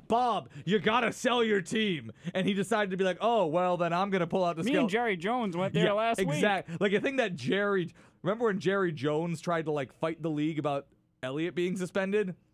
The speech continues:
Speaker 1: And remember how the second he tried to do that, that weird video, like, got leaked of him at a wedding saying very bad things? And remember how he then immediately stopped? You think that video was just randomly leaked by some random Redditor?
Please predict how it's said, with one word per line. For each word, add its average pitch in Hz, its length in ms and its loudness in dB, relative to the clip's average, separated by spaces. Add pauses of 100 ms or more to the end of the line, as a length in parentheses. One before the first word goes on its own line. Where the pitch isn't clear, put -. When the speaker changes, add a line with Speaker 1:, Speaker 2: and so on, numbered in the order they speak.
(420)
Speaker 1:
And 190 120 0
remember 202 180 0
how 202 120 0
the 185 100 -2
second 190 300 -2
he 185 80 0
tried 196 180 2
to 175 60 0
do 170 40 2
that, 170 180 2
that 165 200 -2
weird 175 320 0
video, 175 340 0
like, 170 340 -2
got 170 220 -2
leaked 165 240 -4
of 139 80 -4
him 165 100 -4
at 160 60 -2
a 143 60 -2
wedding 151 340 -4
saying 151 260 -4
very 147 200 -2
bad 139 360 -2
things? 165 460 -4 (140)
And 185 180 -2
remember 196 240 0
how 208 160 0
he 196 100 2
then 190 200 2
immediately 165 840 0
stopped? 151 580 -2 (360)
You 180 100 4
think 349 160 0
that 339 200 4
video 254 340 4
was 220 180 4
just 214 160 -2
randomly 208 640 -2
leaked 180 320 -2
by 175 140 -2
some 165 200 -4
random 170 400 -2
Redditor? 175 460 -2